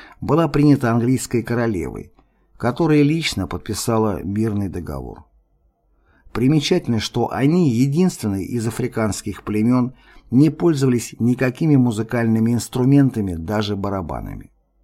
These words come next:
Причина — жесткое солдатское воспитание, не допускавшее проявления чувств. С ранней юности масаи обязаны выдерживать самые суровые испытания на мужество,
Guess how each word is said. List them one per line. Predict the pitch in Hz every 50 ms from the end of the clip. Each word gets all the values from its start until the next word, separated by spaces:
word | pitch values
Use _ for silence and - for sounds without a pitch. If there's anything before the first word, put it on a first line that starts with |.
| _ _ _ _ _ _ _ _ _ _ _ _ - - _ -
Причина — | - 117 139 139 139 - - 180 180 170 151 127 - - _ _ _ _ _ _ -
жесткое | 92 101 107 135 165 175 147 - - - 127 113
солдатское | - - 113 110 113 120 127 120 107 - - - 110 104
воспитание, | 104 104 - - - 127 127 - 92 65 53 60 64 62 57 - _ - - - - - _
не | 113 123 143 143
допускавшее | 151 143 143 143 139 - - 151 143 139 - - 120 113 110 107
проявления | 110 107 110 107 107 107 110 107 101 101 98 98 90
чувств. | - - - - - - - - _ _ _ _ _ _ _ _ _ _ _ _ _ _ _ _ _ - - - _
С | - - - -
ранней | 143 139 139 139 135 139 143
юности | 151 165 190 185 151 107 - - - - -
масаи | 98 107 131 139 135 - - 190 185 165
обязаны | 143 127 127 139 151 156 143 131 127 120 113 113 101 87 65 -
выдерживать | - 87 104 123 131 131 139 135 123 127 123 127 110
самые | - - 139 131 123 123 120 113
суровые | - - - - 127 120 113 113 113 113
испытания | - - - 120 117 120 - 127 120 120 117 110 107 107
на | 107 110 113 117 123
мужество, | 135 123 98 80 71 65 - - - - 65 57